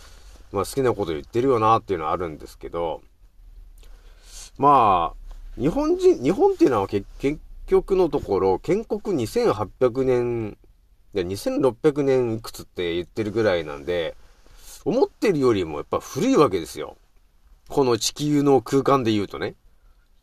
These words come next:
イギリスで千年とか言ってるからね。だからイギリスの二倍は、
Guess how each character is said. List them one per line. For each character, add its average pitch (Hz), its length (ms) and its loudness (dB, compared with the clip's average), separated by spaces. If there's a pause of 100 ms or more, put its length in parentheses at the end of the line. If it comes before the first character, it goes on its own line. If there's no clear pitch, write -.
イ 151 100 -2
ギ 233 140 -4
リ 277 120 2
ス - 140 -6
で 247 100 2
千 226 220 2
年 131 140 2
と 90 80 -6
か 78 60 -6
言 73 60 -6
っ - 40 -20
て 92 80 -8
る 76 80 -8
か - 80 -12
ら - 80 -14
ね。 135 160 -10 (760)
だ - 80 -4
か - 20 -
ら 123 60 8
イ 143 80 2
ギ 240 120 -4
リ 269 100 -2
ス 254 120 -6
の 214 640 8
二 160 260 4
倍 226 320 6
は、 131 400 2